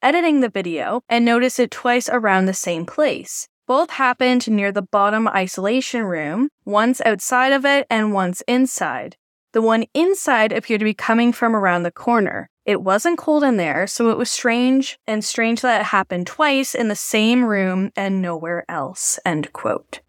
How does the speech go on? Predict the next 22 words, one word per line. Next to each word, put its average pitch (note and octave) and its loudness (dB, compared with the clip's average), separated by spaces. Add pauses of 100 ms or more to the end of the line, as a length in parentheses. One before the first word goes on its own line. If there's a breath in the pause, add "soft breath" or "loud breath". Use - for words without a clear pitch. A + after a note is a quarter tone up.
Another C#4 2
YouTube B3 0
video F3+ 0
uploaded G3+ 0
by F#3+ 2
another G#3 2
user F#3 0
by F3+ 2
the F#3 -2
user G3+ -2
handle F#3+ 0 (160)
of F#3 2 (160)
She C4+ -2
L A3 2
A F#3+ 0
N F#3 -2 (240)
D F3 -6
Z F#3+ -2 (460)
had G#3+ -2
one D4 0
comment F#3 -2 (100)
posted G#3+ 0